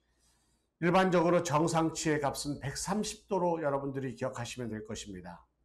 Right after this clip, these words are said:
A 번 증리에서는 백구 도를 보이게 됩니다. B 번 증리에서는 백삼십오 도를 보이게 됩니다.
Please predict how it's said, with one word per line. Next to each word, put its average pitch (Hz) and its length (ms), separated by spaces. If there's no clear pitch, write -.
A 180 100
번 180 200
증리에서는 160 640
백구 156 380
도를 180 300
보이게 123 340
됩니다. 95 560
B 143 160
번 139 180
증리에서는 120 720
백삼십오 151 760
도를 190 220
보이게 127 300
됩니다. 95 500